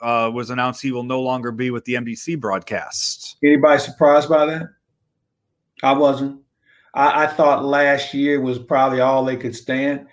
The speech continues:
Speaker 2: You know, I, and I like Mike, okay? We had him on the podcast, and, uh,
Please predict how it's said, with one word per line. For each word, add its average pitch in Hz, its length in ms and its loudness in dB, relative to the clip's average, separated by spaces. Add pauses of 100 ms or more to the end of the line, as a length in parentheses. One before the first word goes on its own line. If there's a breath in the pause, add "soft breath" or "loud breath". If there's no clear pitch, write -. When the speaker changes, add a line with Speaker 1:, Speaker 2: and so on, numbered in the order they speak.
(280 soft breath)
Speaker 2:
You 156 140 2
know, 147 200 6
I, 156 200 2
and 151 220 0
I 160 140 6
like 180 300 4
Mike, 123 320 -2
okay? 143 400 2
We 135 160 -2
had 147 180 6
him 147 120 0
on 143 100 0
the 139 60 -4
podcast, 147 800 -2
and, 107 280 -6
uh, 107 360 -8